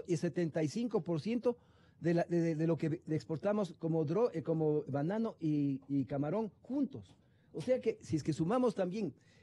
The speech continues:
eh, dentro de las estadísticas, eh, fiscales, cuánto es el, la exportación del Ecuador,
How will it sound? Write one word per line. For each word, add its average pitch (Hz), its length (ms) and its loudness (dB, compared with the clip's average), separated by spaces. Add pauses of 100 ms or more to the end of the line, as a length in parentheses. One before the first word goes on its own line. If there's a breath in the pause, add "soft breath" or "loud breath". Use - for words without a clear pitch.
(120)
eh, 156 360 4
dentro 202 340 2
de 170 80 4
las 151 140 4
estadísticas, 156 720 0
eh, 135 100 0
fiscales, 139 580 -2 (440 soft breath)
cuánto 214 480 2
es 202 200 2
el, 180 160 4
la 156 100 4
exportación 151 500 2
del 190 120 2
Ecuador, 196 380 2